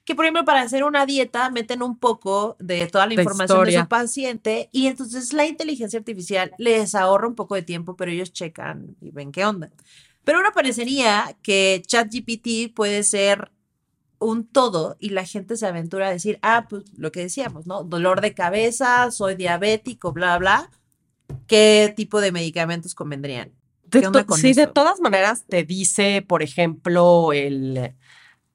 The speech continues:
Speaker 2: el chat G P T, que yo lo tengo en mi celular, debo decir, te dice
Speaker 1: Es que es una herramienta de
Speaker 2: No,
Speaker 1: trabajo,
Speaker 2: pues
Speaker 1: está
Speaker 2: es
Speaker 1: muy
Speaker 2: que yo, por
Speaker 1: bien.
Speaker 2: ejemplo, digo, "Quiero, eh, redactar un mail muy formal", no sé qué. Entonces, chat G P T te da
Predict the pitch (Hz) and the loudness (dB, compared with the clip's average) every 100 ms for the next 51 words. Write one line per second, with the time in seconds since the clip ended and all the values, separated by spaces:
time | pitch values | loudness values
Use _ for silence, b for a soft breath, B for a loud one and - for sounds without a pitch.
0 | _ _ - - 170 156 - 190 196 - | _ _ -14 -2 0 0 0 0 0 -6
1 | 170 - 165 160 147 151 151 151 147 143 | -10 -8 -10 -4 -2 -2 -2 -4 -4 -4
2 | 131 120 127 131 131 131 127 127 127 - | -6 -8 -6 -6 -4 -6 -6 -6 -8 -8
3 | 135 135 _ _ _ _ _ _ - 208 | -10 -14 _ _ _ _ _ _ 2 4
4 | 196 247 233 240 240 220 220 233 214 165 | 6 4 4 2 0 -4 -2 0 0 0
5 | 190 226 294 320 165 202 185 226 240 196 | 2 6 8 6 2 -2 4 6 6 4
6 | 226 165 214 214 214 214 185 185 - - | 2 2 -2 0 -2 0 2 0 0 -4
7 | 233 247 254 262 262 - - 175 170 170 | 2 4 6 6 4 -4 0 2 2 0
8 | 170 - 190 196 185 180 185 185 190 - | -2 -2 -4 -2 -2 -2 -2 -4 -6 -8
9 | 185 175 175 160 165 156 143 - 151 143 | -8 -6 -4 -2 -4 -4 -8 -12 -10 -8
10 | 156 175 - _ - 147 147 175 175 - | -8 -10 -14 _ -10 -10 -8 -12 -12 -14
11 | 196 185 190 170 233 151 160 170 233 | -10 -10 -2 -2 0 2 4 4 2